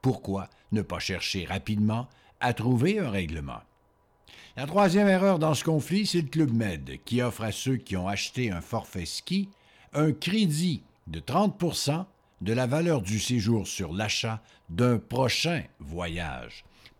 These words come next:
Pas certain que cela va faire plaisir à quelqu'un qui paie actuellement pour quelque chose qu'il n'a pas.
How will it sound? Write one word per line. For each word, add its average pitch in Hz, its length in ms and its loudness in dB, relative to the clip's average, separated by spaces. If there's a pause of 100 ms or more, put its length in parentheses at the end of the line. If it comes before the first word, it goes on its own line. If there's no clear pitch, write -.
Pas 214 160 -2
certain 170 640 -2
que 82 200 -8
cela 104 340 -6 (280)
va 85 160 -4
faire 104 240 -4
plaisir 110 400 -2
à 82 80 -4
quelqu'un 101 400 -2
qui 95 180 -6
paie 131 140 -4
actuellement 113 580 -2 (380)
pour 143 160 0
quelque 120 280 0
chose 156 280 -2
qu'il 101 200 2
n'a 131 140 4
pas. - 320 -8